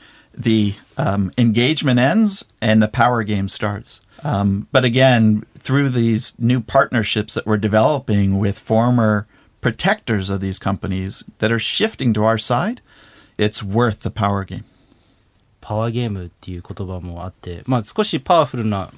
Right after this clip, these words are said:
Speaker 2: まあ、言葉だと思うんですけれども、実際はやはり会社さんに、まあ、変わっていただきたい、取締役会に変わっていただきたい、日本の大事な資本を守って、それをまあ、成長させたいという思いが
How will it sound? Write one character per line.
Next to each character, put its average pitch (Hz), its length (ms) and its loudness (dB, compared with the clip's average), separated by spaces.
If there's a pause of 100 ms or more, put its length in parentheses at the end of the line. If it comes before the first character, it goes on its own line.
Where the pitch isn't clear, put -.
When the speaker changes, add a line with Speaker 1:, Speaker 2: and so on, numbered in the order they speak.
Speaker 2:
ま 110 280 -4
あ、 - 120 -14
言 113 120 -6
葉 107 240 -4
だ 92 80 -8
と - 140 -20
思 101 200 -10
う - 20 -8
ん 98 60 -8
で 95 80 -10
す - 100 -20
け 110 100 -10
れ 110 60 -8
ど 120 60 -8
も、 147 140 -6
実 135 240 -8
際 214 100 -4
は 208 60 -4
や 190 80 -4
は 190 120 2
り 117 280 -2
会 127 180 4
社 127 280 0
さ 127 200 0
ん 127 80 2
に、 151 220 -2
ま 104 200 -4
あ、 - 80 -16
変 104 100 0
わ 110 60 2
っ 110 60 -6
て - 140 -6
い 107 100 -2
た 110 120 -2
だ 104 100 0
き - 80 -18
た 95 180 -6
い、 85 100 -10
取 107 200 -4
締 107 280 -4
役 104 180 -4
会 110 220 -4
に 135 300 -2 (280)
変 107 80 -2
わ 104 40 0
っ - 20 -16
て 104 120 -8
い 92 80 -8 (120)
た 107 100 -4
だ 98 100 -2
き - 80 -16
た 95 180 -6
い、 87 100 -10 (500)
日 107 100 -4
本 110 260 0
の 160 300 0
大 101 200 -4
事 101 100 -4
な 101 120 -4
資 107 160 -6
本 113 200 0
を 120 40 2
守 110 320 0
っ - 20 -20
て、 147 200 -2
そ 120 140 -4
れ 123 120 0
を 147 320 0 (520)
ま 113 100 -2
あ、 - 20 0
成 107 220 -2
長 104 140 -4
さ 98 160 -6
せ 95 140 -12
た 110 120 -6
い 95 80 -6
と - 100 -16
い 90 60 -8
う 85 60 -12
思 131 220 0
い 165 40 -4
が 123 220 0